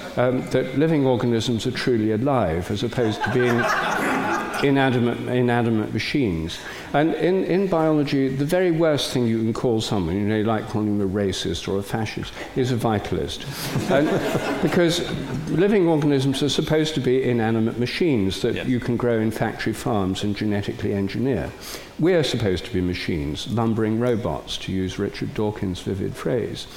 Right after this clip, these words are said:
Speaker 1: And the idea is these machines are programmed by selfish genes,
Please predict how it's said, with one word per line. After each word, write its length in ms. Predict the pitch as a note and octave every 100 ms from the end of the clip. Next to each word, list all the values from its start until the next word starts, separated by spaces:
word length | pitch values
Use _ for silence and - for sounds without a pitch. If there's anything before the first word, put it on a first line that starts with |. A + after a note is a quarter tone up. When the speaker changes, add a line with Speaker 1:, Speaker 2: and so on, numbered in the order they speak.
| - - - - -
Speaker 1:
And 160 | C#3
the 80 | D#3
idea 300 | D#3 C#3 B2+
is 140 | A#2+
these 220 | C3 A#2+ A#2
machines 460 | A2 - G#2 G2+
are 40 | -
programmed 600 | - A2 G2 F#2+ F#2+ F2+
by 140 | F#2 F#2+
selfish 480 | - G2+ - -
genes, 340 | - D#3 A#2+